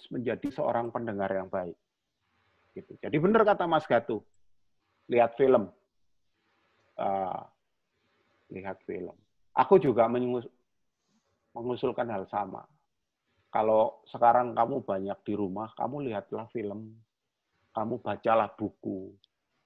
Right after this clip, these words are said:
terutama karya sastra. Kalau kamu seneng film, coba kamu lihat film ini. Eh, judulnya,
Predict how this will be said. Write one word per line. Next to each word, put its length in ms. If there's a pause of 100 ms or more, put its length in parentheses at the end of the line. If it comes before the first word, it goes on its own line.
(340)
terutama 560
karya 340
sastra. 540 (800)
Kalau 240
kamu 240
seneng 320
film, 480 (420)
coba 300
kamu 320
lihat 180
film 380
ini. 260
Eh, 440 (840)
judulnya, 640